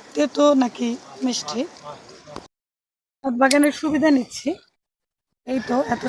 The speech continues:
চমৎকার টাটকা টাটকা পাট শাক। আমার মনে হয় না যে গ্রামগঞ্জ ছাড়া কেউ এত টাটকা সতেজ শাক কোথাও থেকে কিনে আনতে পারে। তো যেমন বেড করে দিয়েছি আম্মু, আমি,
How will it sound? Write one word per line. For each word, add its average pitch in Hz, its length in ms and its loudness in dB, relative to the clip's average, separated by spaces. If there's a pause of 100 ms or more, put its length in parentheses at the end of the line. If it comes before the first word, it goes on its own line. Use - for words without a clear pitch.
(120)
চমৎকার 254 480 0
টাটকা 262 280 0
টাটকা 247 340 -4
পাট 247 280 0
শাক। 247 320 4 (920)
আমার 247 200 4
মনে 262 220 6
হয় 294 200 6
না 262 220 6
যে 254 160 2
গ্রামগঞ্জ 254 640 4 (100)
ছাড়া 254 420 2 (680)
কেউ 254 180 8
এত 254 240 4 (120)
টাটকা 254 360 0
সতেজ 262 460 0
শাক 247 520 -2 (840)
কোথাও 254 300 2
থেকে 240 280 -8 (100)
কিনে 262 160 0
আনতে 226 280 -2
পারে। 220 340 -2 (1400)
তো 262 120 8
যেমন 277 360 6
বেড 277 220 4 (100)
করে 320 180 2
দিয়েছি 294 600 0 (160)
আম্মু, 240 280 4
আমি, 247 380 2